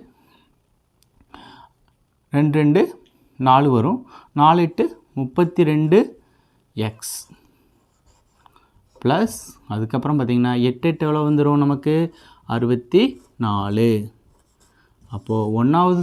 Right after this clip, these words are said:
சமன்பாடும் ரெண்டாவது சமன்பாடும் நமக்கு எப்படி இருக்குது? ஒரே ஆன்சர் தான் வந்திருக்கு.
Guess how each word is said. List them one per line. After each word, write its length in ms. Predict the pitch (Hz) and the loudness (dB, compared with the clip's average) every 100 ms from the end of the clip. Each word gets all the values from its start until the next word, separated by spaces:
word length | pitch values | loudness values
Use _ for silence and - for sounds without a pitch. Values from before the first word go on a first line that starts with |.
| 170 | -2
சமன்பாடும் 480 | 131 120 110 113 117 | 0 2 2 0 2
ரெண்டாவது 300 | 123 147 156 | 2 2 0
சமன்பாடும் 360 | 131 123 127 | 0 0 0
நமக்கு 220 | 127 123 127 | 0 -2 -4
எப்படி 180 | 123 143 | 0 2
இருக்குது? 360 | 139 127 127 139 139 139 - - - | 2 0 0 2 0 -2 -14 -20 -2
ஒரே 180 | 120 135 170 - 123 | 2 4 2 2 2
ஆன்சர் 340 | 120 120 110 | 2 0 0
தான் 140 | 135 185 | 2 2
வந்திருக்கு. 460 | 120 110 104 - | 2 0 -2 0